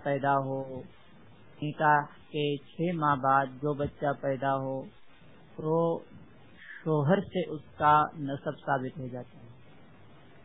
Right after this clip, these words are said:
ہاں، اگر وہ شوہر انکار کرتا ہے نسب کا، پھر لعان ہوگا۔ اسی طرح باندی سے بچہ پیدا ہو، باندی سے بچہ پیدا ہو تو آقا اس کے نسب کا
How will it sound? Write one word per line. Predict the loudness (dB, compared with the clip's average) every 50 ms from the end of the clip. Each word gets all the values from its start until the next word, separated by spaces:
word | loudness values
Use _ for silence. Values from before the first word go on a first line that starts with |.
| -8 0
ہاں، | 6 8 10 10 10 10 8 6 2
اگر | 0 0 -2 -2 -2
وہ | -2 -4 -4 -4
شوہر | -2 -2 0 0 0 -2 -2 -2 -2
انکار | -4 -4 -2 2 6 6 8 6 6 2
کرتا | -2 -4 -2 0 2 4 4
ہے | 4 4
نسب | 2 0 -2 -2 -2 -4 -4 2
کا، | 6 8 8 8 8 4 -4 -16 -20 -20 -20 -20 -18 -8 -4
پھر | -2 0 2
لعان | 4 6 6 6 4 4 2 0
ہوگا۔ | -2 -4 -2 -2
اسی | 2 6
طرح | 8 8 8 8 8 10
باندی | 12 12 12 12 12 10 8 6 6 6
سے | 6 8 8 8 6 4 4 4
بچہ | 4 6 8 8 8 8 10
پیدا | 8 8 10 12 12 12 12
ہو، | 10 6 4 2 -2 -8 -14 -20 -20 -20 -20 -20 -20 -20 -20 -20 -20 -20 -20 0 6
باندی | 8 10 10 10 8 6 4 4 4
سے | 4 4 4
بچہ | 4 2 2 4 6 6 6 6
پیدا | 4 4 6 8 8 8 8
ہو | 6 2 0 -2 -4 -8 -12 -16 -20 -18 -18 -18 -20 -20 -20 -20 -20 -20 -20 -20 -20 -20 -20 -20 -20 -20 -20 -20 -20 -16 0 6
تو | 10 12 12 12 12 10 6 -2 -16 6 10 12 12
آقا | 12 12 12 12 12 12 12 12 12 12 10 8 2 -2 -8 -16 -20 -20 -20 -20 -12 -10 -8
اس | -8 -4 0 2
کے | 4 4 4
نسب | 4 4 2 4 2 2 2 2 2 4
کا | 4